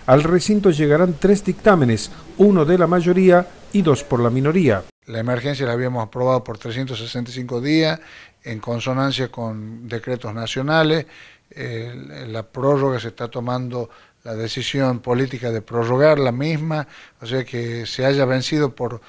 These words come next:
Speaker 2: cuatro días en, en lo jurídico, eh, no significa nada.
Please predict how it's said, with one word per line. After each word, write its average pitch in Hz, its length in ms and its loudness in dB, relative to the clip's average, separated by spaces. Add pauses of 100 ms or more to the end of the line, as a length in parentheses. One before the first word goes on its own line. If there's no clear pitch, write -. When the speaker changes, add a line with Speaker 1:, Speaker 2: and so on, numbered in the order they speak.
(240)
Speaker 2:
cuatro 143 440 2
días 151 560 4
en, 120 500 -8
en 110 340 -8
lo 110 80 -4
jurídico, 160 800 0 (320)
eh, 117 300 -8
no 117 220 -4
significa 123 640 -8
nada. 104 440 -10